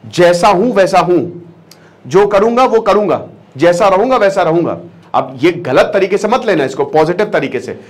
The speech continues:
अच्छी जिंदगी जियो मेरे दोस्त, अच्छी जिंदगी, ठीक है?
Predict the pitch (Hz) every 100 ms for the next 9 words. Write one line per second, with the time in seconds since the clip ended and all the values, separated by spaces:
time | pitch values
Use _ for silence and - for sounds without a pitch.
0 | - - - 165 165 - 269 208 175 165
1 | 143 143 131 120 131 240 - - - _
2 | _ _ _ _ _ - 175 - 208 170
3 | 127 - - - - _ _ _ _ _
4 | - 180 208 -